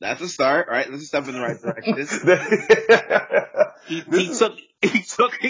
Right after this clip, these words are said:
Speaker 3: he was, he was, he was like, "Yeah, no, that was my fault." No,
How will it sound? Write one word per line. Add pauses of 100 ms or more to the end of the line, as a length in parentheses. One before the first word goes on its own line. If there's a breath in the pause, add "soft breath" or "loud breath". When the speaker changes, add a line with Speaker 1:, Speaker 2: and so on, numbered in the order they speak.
(100)
Speaker 3:
he
was,
he
was,
he
was
like,
"Yeah, (180)
no,
that
was
my
fault." (100)
No,